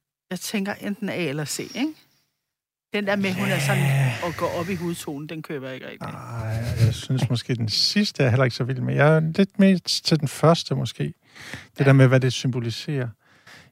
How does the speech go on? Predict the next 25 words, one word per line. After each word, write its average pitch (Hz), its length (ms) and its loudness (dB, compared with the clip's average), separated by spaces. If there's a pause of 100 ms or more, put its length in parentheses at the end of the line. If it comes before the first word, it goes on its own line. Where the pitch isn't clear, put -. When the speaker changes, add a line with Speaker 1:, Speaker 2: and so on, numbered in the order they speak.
(120)
Speaker 2:
Jeg 143 60 -2
Speaker 1:
Ja. 202 300 0
Speaker 2:
synes 180 280 2
måske - 300 -2
Speaker 1:
Det 143 80 2
kunne 143 140 2
godt 240 240 2
ligne 247 240 -2
hende, 202 320 -4
og 190 80 -6
ligesom 160 220 2
Speaker 2:
Ja, 160 60 2
Speaker 1:
sige, 156 160 0
Speaker 2:
ja. 151 60 2
Speaker 1:
"Jeg 185 160 0
er 185 60 -4
ydmyg." 202 360 -4
For 190 80 -10
det 131 100 -6
er 277 140 0
hun 277 180 -4
jo 185 140 -4
sådan 180 220 -6
set 170 260 -10
også. - 240 -12